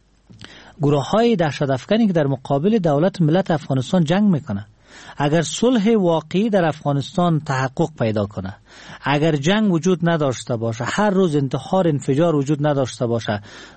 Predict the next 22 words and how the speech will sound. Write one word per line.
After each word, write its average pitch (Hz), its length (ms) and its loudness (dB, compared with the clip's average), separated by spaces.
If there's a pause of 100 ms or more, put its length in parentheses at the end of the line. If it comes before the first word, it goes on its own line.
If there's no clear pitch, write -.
(120)
دولت 185 320 2
افغانستان 165 500 -2
طبعاً 151 260 0
با 220 160 2
زمان، 165 640 0
اه، 135 180 0
نیاز 180 340 0
است 196 260 -4
که، 165 260 2 (140)
اه، 135 200 0
تصمیم 190 400 2
خود 185 180 0
بگیره، 160 380 2
از 135 220 0
همکاران 131 420 -2
بین 127 100 0
المللی 123 320 2
ما 143 220 2
تقدیر 131 360 -2
و 143 60 2
تشکر 143 480 -2
کنه، 165 360 0